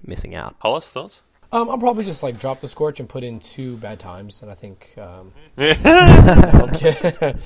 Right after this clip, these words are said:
Speaker 3: <laughs> I think the Scorch package is fine, primarily because it's just as Jesse said, and, and, you know, as we've seen, like, in Wayland decks, for example, w-, if you don't run the Scorch package, you really are limiting yourself, because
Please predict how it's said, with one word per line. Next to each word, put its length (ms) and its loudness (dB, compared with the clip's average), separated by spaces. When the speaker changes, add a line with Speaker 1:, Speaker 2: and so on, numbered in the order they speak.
Speaker 3:
<laughs> 200 -20
I 100 0
think 160 -6
the 60 -6
Scorch 300 -6
package 360 -12
is 120 -20
fine, 320 -16
primarily 400 -6
because 380 -12
it's 140 -16
just 160 -12
as 100 -18
Jesse 240 -14
said, 300 -10
and, 100 -18
and, 140 -14
you 80 -12
know, 80 -16
as 160 -12
we've 120 -14
seen, 360 -18
like, 180 -20
in 180 -10
Wayland 300 -4
decks, 180 -12
for 140 -14
example, 560 -14
w-, 240 -20
if 120 -18
you 80 -14
don't 140 -8
run 120 -12
the 60 -18
Scorch 280 -18
package, 340 -20
you 100 -18
really 260 -6
are 100 -10
limiting 400 -16
yourself, 440 -20
because 400 -14